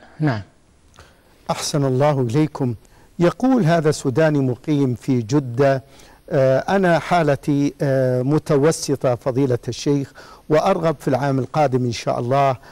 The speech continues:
Speaker 2: أن، آه، أحج، ولكنني، آه، يقول، محتار بين الإفراد والقران،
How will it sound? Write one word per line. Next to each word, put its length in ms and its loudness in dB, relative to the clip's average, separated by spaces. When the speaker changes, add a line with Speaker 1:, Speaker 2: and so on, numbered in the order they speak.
Speaker 2:
أن، 380 0
آه، 240 -2
أحج، 260 0
ولكنني، 1700 2
آه، 280 2
يقول، 680 2
محتار 580 0
بين 420 0
الإفراد 640 2
والقران، 720 0